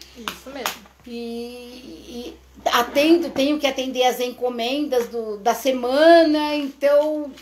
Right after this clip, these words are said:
Speaker 2: fica meio complicado. Mas se eu pudesse, eu faria todos os dias a, a live, estaria aqui com vocês todos os dias.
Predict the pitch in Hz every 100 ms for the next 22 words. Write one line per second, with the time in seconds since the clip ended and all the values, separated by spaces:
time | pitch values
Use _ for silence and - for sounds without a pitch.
0 | - _ _ - 294 294 285 294 - 294
1 | 269 320 330 214 170 175 214 233 233 311
2 | 330 294 277 277 277 277 277 262 269 269
3 | 294 311 294 302 311 285 202 180 165 -
4 | - 202 196 190 117 202 220 196 135 -
5 | 175 202 - 190 196 190 214 202 226 214
6 | 220 226 202 202 233 254 247 240 277 285
7 | 226 208 - - - -